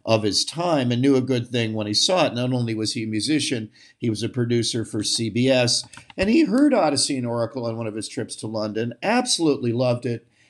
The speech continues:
came back to America, prodded and nagged C B S to issue it on a minor subsidiary of their own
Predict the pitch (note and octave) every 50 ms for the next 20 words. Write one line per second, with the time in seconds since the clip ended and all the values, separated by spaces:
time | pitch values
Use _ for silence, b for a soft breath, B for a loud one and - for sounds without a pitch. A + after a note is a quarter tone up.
0 | b b b - - G#3 G#3 G3+ F3+ E3 D#3 D3 C3+ - - D3 C3 B2 B2 B2
1 | B2 B2 A#2+ A#2+ A#2+ - B2 A2 A2 A2 - b b b b b _ _ _ _
2 | - - - - - - E3+ E3 E3+ F3 F3+ E3+ E3+ D#3 C3+ C#3 C3 B2+ B2+ C3
3 | C3+ C#3 C#3+ C#3 A#2+ G#2+ - - - C#3+ C3 B2+ B2 B2 B2 B2 A#2+ A#2 A2+ -
4 | - C3+ B2 - C3+ B2 B2+ - C#3 C3 B2 A#2+ A#2 A2+ A2 G#2+ A2+ A#2 A#2+ B2
5 | B2 B2 A#2+ A#2+ - - A2+ - - - - E3+ E3 D#3 D3 C#3+ B2+ A#2+ A#2+ A#2+
6 | A#2+ A#2+ A2+ G#2 G2+ A2 A2 B2 C#3+ E3 E3 D#3 D3+ D3 C#3 C3